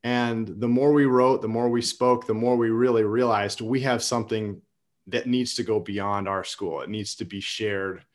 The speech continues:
uh, with lots of folks. And so that was really the genesis of the early days of,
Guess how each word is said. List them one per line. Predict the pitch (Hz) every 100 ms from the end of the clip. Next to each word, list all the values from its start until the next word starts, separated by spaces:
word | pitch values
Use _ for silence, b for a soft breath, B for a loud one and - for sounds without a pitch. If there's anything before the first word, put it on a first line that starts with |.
| _ _ _
uh, | 80 71 69 53
with | 104 107 104 - _
lots | 107 107 104
of | 104
folks. | - 98 - - - - b b b b _
And | 110
so | 143
that | 190
was | 190 165
really | 156
the | 127
genesis | 123 127 143 143 160 -
of | 113 117 113 104 - - -
the |
early | 123 127 123
days | 123 120 120
of, | 117 98